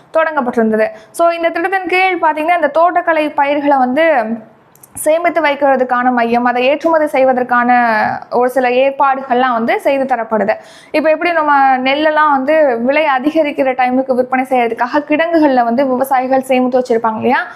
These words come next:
அந்த மாதிரி இந்த தோட்டக்கலை பயிர்களை ஏற்றுமதி செய்யறதுக்கான மையம், அதே மாதிரி இந்த, இதை பதப்படுத்தி வைக்கிறதுக்காக, இதை சேமிச்சு வைக்கிறதுக்கான மையம் வந்து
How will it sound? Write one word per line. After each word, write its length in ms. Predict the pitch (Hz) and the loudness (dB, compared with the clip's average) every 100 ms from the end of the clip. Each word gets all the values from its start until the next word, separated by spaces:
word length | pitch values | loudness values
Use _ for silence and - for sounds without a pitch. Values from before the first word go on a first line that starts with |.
| - - - | -20 -14 -6
அந்த 240 | 320 415 | -4 -2
மாதிரி 260 | 403 339 403 | -2 0 -2
இந்த 160 | 381 330 | 0 2
தோட்டக்கலை 440 | 370 370 349 339 311 | 2 2 2 0 0
பயிர்களை 440 | 302 294 285 285 | 0 0 2 2
ஏற்றுமதி 380 | 277 285 285 277 | 2 0 0 0
செய்யறதுக்கான 640 | 277 262 254 254 254 247 | 0 0 0 0 0 -2
மையம், 400 | 247 240 240 240 262 - - | -2 0 0 0 -2 -8 -12
அதே 240 | - 285 311 | -6 -4 0
மாதிரி 320 | 294 294 302 311 | 2 2 0 -2
இந்த, 180 | 277 262 254 | 2 2 2
இதை 160 | 254 254 | 0 0
பதப்படுத்தி 520 | 269 294 311 277 285 | 0 -2 -2 -2 0
வைக்கிறதுக்காக, 640 | 269 269 254 247 247 240 254 | 2 2 0 2 0 0 0
இதை 160 | 247 247 | 0 0
சேமிச்சு 380 | 302 320 320 277 | 0 2 0 0
வைக்கிறதுக்கான 600 | 262 254 247 247 233 233 | 2 0 0 0 0 0
மையம் 320 | 233 233 247 | 0 2 2
வந்து 260 | 233 233 | 2 0